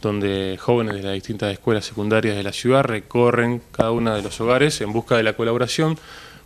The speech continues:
monetaria. Nos parece importante para destinarlo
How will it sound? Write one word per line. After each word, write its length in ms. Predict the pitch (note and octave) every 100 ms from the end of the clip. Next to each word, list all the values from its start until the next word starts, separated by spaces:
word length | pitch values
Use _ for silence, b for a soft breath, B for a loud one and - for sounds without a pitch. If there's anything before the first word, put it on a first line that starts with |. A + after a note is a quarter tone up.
| -
monetaria. 460 | A2 A2 C#3+ C#3
Nos 100 | A2+
parece 760 | - A2+ A#2+ - A#2+ G#2+ G2+ G2
importante 580 | G#2+ A2+ A2+ C3 C#3+ D3+
para 160 | A#2+
destinarlo 680 | G#2 - G#2+ A#2 A#2 A2+ G#2